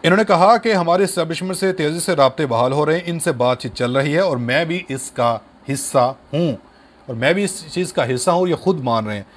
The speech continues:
और इन्होंने कहा कि अगर कुछ लोगों ने गलत फहमी पैदा की है तो इसे हल और क्लियर भी किया जा सकता है। इस्टेब्लिशमेंट भी हमारे मुल्क का हिस्सा है, हम में से ही वो लोग हैं, तो उनसे बातचीत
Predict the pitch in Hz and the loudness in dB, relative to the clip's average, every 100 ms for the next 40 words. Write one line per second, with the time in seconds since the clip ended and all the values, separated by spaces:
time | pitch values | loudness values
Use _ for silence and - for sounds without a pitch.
0 | - - 135 160 185 160 180 185 - 151 | -20 -6 -2 0 2 2 2 0 0 2
1 | 165 113 - - - 196 - 147 139 175 | 4 2 -2 -20 -4 -4 -2 -2 0 0
2 | 170 135 156 - 131 143 139 120 117 110 | 2 2 0 -2 -2 -2 -2 -2 -2 -4
3 | 156 165 170 135 147 131 - - - 131 | 0 0 0 -2 0 0 -2 -20 -4 0
4 | 156 170 139 131 - 139 139 120 120 127 | 0 -2 -6 -6 -8 -4 -4 -4 -6 -8
5 | - 120 107 104 113 113 147 156 - 123 | -6 -4 -2 -4 -4 -4 -2 -2 -2 -6
6 | 120 - 135 120 110 - - - 123 127 | -6 -8 -8 -6 -6 -8 -16 -6 2 2
7 | 135 117 113 135 165 - 147 131 113 - | 2 -4 -4 -2 -2 0 0 0 -2 -2
8 | 117 139 - - - 170 196 165 147 143 | -2 -2 -4 -12 0 0 2 0 0 -2
9 | 143 135 202 120 120 107 104 98 107 - | -2 -4 -6 -6 -4 -2 -4 -8 -12 -14
10 | - 139 156 165 117 110 113 107 107 | -12 -8 -4 -2 0 2 2 0 -10